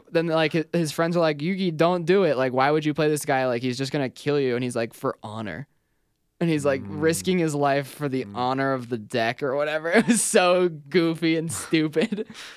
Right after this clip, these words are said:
Speaker 1: But, uh, yeah, if you wanna watch, like, a really cheesy show, also, I love that show 'cause, uh, his best friend was named Joey.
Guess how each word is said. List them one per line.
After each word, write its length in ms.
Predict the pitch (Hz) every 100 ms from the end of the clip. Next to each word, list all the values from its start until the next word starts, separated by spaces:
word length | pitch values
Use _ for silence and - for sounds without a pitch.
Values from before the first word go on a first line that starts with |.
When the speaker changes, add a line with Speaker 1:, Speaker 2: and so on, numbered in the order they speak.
| - -
Speaker 1:
But, 280 | 165 185 175
uh, 100 | 170
yeah, 60 | 202
if 80 | 180
you 40 |
wanna 100 | 196
watch, 140 | 196 196
like, 80 | 170
a 40 |
really 200 | 160 147
cheesy 340 | - 147 143
show, 280 | 131 147 139
also, 260 | - 151 165
I 40 |
love 160 | 151 135
that 100 | 135
show 160 | 143 127
'cause, 180 | 127
uh, 260 | 120 113 113
his 200 | 131 123
best 240 | - 123
friend 120 | 131 123
was 100 | 123
named 180 | 113 120
Joey. 340 | 110 101 131